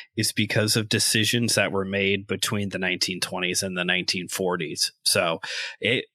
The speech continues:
may have been right around this time, what we're talking about with Bonhoeffer, that this opinion started shifting more. But again, like you said, I don't have any concrete evidence or anyone particular to point to.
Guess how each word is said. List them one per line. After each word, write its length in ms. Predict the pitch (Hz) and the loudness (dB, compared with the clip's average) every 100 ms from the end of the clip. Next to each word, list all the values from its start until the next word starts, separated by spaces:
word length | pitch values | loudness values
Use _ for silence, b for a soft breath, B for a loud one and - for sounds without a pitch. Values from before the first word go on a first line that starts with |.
| - | -2
may 220 | 113 170 | 2 4
have 160 | 165 139 | 4 6
been 200 | 185 120 | 4 4
right 240 | 107 127 | 4 4
around 340 | 123 127 127 | 4 4 4
this 220 | 123 127 - | 4 4 2
time, 600 | 131 127 101 90 - - _ _ _ | 2 4 2 -2 -8 -20 _ _ _
what 300 | 113 113 101 | 0 4 4
we're 120 | 107 | 2
talking 240 | 101 110 107 | 2 2 4
about 200 | 104 98 | 2 2
with 180 | 101 - | 0 0
Bonhoeffer, 800 | 101 101 95 95 87 90 85 82 | 0 0 0 -2 -2 -2 -4 0
that 220 | 98 90 | 0 0
this 280 | 98 95 - - | 0 0 -2 -2
opinion 600 | 104 - - 101 101 95 | -4 -2 -2 -2 -2 -2
started 480 | 90 - 95 92 87 | -2 0 0 0 0
shifting 680 | - - 90 - - 80 80 | 0 2 0 -4 -6 -6 -10
more. 320 | 73 65 62 - B B B B _ _ - | -8 -4 -4 -6 B B B B _ _ -2
But 200 | 87 80 _ - - | -2 -2 _ -20 -2
again, 400 | 113 104 85 85 - | 2 2 0 -4 0
like 180 | 127 127 | 2 4
you 60 | |
said, 260 | 117 107 95 | 2 4 2
I 120 | 110 | 2
don't 140 | 113 110 | 2 2
have 120 | 110 | 0
any 140 | 101 | -2
concrete 720 | 90 - 101 - - 98 87 - b - - | -2 0 0 -2 -2 -2 -2 -8 b -6 0
evidence 800 | 120 131 127 120 - - - | 2 4 4 4 2 2 0
or 240 | - 107 98 | 0 0 2
anyone 480 | 110 110 107 101 98 | 2 2 2 0 -2
particular 600 | 110 98 - 110 104 92 | -2 0 0 2 2 2
to 60 | 87 | -2
point 320 | - 98 69 | -4 -4 -2
to. 340 | - 87 78 | -2 0 -2